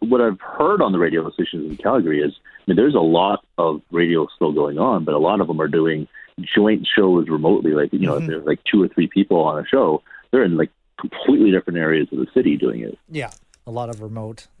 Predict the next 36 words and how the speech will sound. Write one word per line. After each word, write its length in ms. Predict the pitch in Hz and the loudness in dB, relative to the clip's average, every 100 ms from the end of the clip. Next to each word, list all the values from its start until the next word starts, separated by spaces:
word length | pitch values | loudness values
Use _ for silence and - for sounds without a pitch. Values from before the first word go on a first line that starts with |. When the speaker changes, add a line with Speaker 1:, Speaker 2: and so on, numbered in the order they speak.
| 165 | -18
Speaker 2:
um, 480 | 110 107 107 107 104 _ _ _ _ | -16 -16 -16 -18 -20 _ _ _ _
hosts 460 | 127 110 104 - | -12 -12 -14 -18
and 300 | 113 104 104 - _ _ _ _ _ | -14 -14 -14 -18 _ _ _ _ _
working 260 | 110 107 98 | -18 -14 -14
from 160 | 110 | -14
home 360 | 98 107 110 107 | -14 -14 -14 -14
and 100 | 107 | -14
all 160 | 104 107 | -14 -14
that. 160 | 107 | -16
I, 180 | 113 107 | -16 -16
I 20 | 107 | -16
don't 100 | 104 | -16
know 120 | 104 | -16
if 80 | 104 | -18
that's 220 | - 104 | -20 -20
gonna 120 | - 107 | -16 -16
be 80 | 101 | -14
the 120 | 101 | -16
new 180 | 104 101 | -14 -10
way. 420 | 131 156 147 139 - - _ _ _ | -8 -6 -8 -10 -18 -20 _ _ _
Um, 960 | 120 110 107 107 104 101 104 101 101 87 - - _ _ | -10 -10 -8 -10 -12 -12 -14 -16 -16 -16 -18 -18 _ _
we'll 280 | 165 139 147 | -10 -8 -6
see. 300 | 139 117 104 - | -8 -10 -12 -12
But 180 | 123 165 | -8 -6
at 160 | 180 170 | -6 -10
the 60 | |
same 260 | - 196 185 | -10 -8 -8
time, 220 | 175 170 | -8 -6
I 60 | 143 | -8
think 200 | - 175 | -8 -10
radio 380 | 147 156 151 151 | -8 -6 -6 -6
was 240 | 135 135 | -6 -8
important 400 | 135 127 135 135 | -10 -10 -12 -12
during 380 | 120 123 127 120 | -12 -10 -10 -12
the 100 | 117 | -12
pandemic, 580 | - 120 113 117 127 - | -12 -12 -12 -12 -12 -14